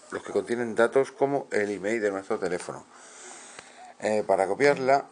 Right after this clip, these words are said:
necesitaremos un explorador de archivos rot, tipo rot Explorer o E S Explorer, o por ejemplo el Solid Explorer. Yo voy a utilizar el rot Explorer. Abriremos rot Explorer.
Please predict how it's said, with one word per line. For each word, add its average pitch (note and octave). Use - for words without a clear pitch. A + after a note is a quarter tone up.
necesitaremos G#2+
un C#3
explorador G#2
de G#2
archivos A#2+
rot, F2
tipo A#2+
rot G#2+
Explorer C3
o C#3
E -
S A2+
Explorer, F2
o B2
por F#2+
ejemplo G2+
el F#2+
Solid G2
Explorer. D#2
Yo A2
voy -
a C3+
utilizar B2
el D3
rot A2
Explorer. D2+
Abriremos G#2
rot B2
Explorer. D3